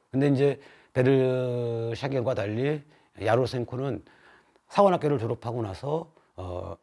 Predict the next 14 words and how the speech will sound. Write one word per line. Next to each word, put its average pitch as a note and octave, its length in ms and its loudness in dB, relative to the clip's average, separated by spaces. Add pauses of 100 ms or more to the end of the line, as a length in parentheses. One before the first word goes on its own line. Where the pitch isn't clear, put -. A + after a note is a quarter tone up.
(360)
장교로서 C3+ 760 2
근무를 G#2+ 380 -6
하게 A#2 160 -12
됩니다. D#2+ 380 -16 (1080)
마흔여섯 A#2+ 440 4
살에 A#2+ 360 -2
소장까지 F#3 580 0
올라갔으니까 A2 500 0
굉장히 C#3+ 440 2
이제 F#2+ 140 -2
높은 G2+ 520 -4
직위까지 G2+ 380 -8
올라가게 F#2+ 400 -6
됐죠. F2+ 540 -16